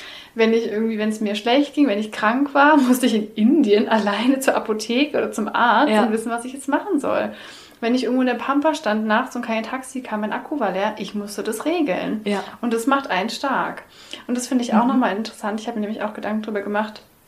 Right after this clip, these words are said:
Speaker 1: warum das eigentlich so ist, dass man quasi dann wächst, wenn man nicht in der Komfortzone ist.
Speaker 2: Mhm.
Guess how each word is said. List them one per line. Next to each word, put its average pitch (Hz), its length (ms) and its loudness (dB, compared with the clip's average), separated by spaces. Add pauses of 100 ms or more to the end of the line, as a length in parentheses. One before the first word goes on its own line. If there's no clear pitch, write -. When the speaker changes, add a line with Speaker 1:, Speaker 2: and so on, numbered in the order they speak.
(400)
Speaker 1:
warum 214 380 2
das 277 140 -2
eigentlich 208 240 0
so 214 80 -2
ist, 233 360 -2 (600)
dass 220 240 -2
man 208 240 -2
quasi 202 360 0
dann 214 320 2
wächst, - 520 -4 (480)
wenn 214 120 2
man 208 140 2
nicht 226 180 -2
in 226 100 -6
der 175 100 -2
Komfortzone 180 760 -10
ist. 285 220 -4
Speaker 2:
Mhm. 202 120 4